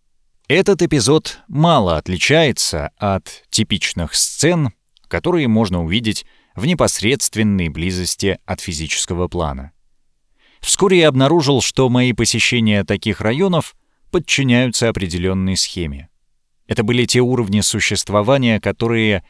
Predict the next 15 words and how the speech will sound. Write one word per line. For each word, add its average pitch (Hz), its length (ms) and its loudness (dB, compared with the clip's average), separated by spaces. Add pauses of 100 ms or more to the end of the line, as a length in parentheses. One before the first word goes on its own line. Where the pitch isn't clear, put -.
(320)
я 90 240 0
прежде 110 560 0
сознательно 98 840 0
проскакивал 123 880 0
на 104 100 2
большой 87 420 0
скорости, 90 760 -2 (380)
чтобы 175 360 0
избежать 92 560 0 (200)
возможных 87 600 -2
столкновений. 85 920 -6 (840)
Все - 240 0
случаи 139 400 2
нападений 120 520 0
происходили 104 720 -2